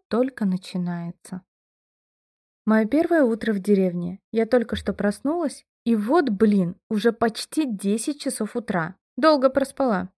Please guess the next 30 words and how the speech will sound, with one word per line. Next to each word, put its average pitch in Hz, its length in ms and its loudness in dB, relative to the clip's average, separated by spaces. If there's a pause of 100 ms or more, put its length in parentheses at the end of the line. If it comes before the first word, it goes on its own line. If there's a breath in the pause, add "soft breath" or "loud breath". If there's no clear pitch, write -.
(120)
Видимо, 349 340 0
сказалась 262 500 2
усталость 247 420 -2
с - 40 -20
дороги. 196 500 -2 (200)
В 202 140 -6
городе 294 400 0
я 226 160 0
просыпалась 226 600 -4
гораздо 185 460 -2
раньше, 247 540 -4
и 247 80 -2
уже 254 240 2
в 226 80 -2
восемь 233 360 0
утра 254 280 0
должна 202 400 0
быть 240 340 -2
на 226 140 -4
работе. 226 600 -6 (360)
Я 285 120 4
состояла 254 600 -2
в - 40 -14
штате - 400 -4
папиной 233 440 -4
фирмы, 185 460 -4 (100)
и, 226 100 -4
как 220 220 -2
говорил 196 380 -2
отец, 269 340 -4